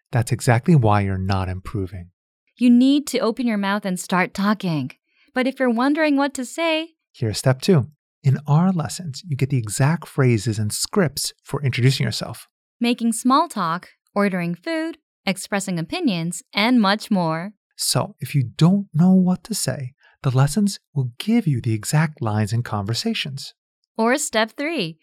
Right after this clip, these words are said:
Speaker 2: learn with your own teacher with our Premium Plus plan.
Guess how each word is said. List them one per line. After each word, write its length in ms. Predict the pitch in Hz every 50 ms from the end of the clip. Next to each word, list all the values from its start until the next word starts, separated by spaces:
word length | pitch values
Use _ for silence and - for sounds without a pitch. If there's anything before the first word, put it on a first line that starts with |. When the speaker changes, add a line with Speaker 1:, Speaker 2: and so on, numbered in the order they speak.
| _ _ _ _ _ -
Speaker 2:
learn 420 | 220 226 269 311 349 381 381 339
with 140 | 294 285 262
your 180 | 262 233 - -
own 220 | 220 269 320 311
teacher 400 | - 240 247 240 - - 247 233
with 160 | 208 202 180
our 80 | 165 151
Premium 520 | 151 - 202 247 294 330 339 349 349 349
Plus 300 | 302 - 220 196 214 -
plan. 540 | - _ 185 165 151 143 139 139 139 156 170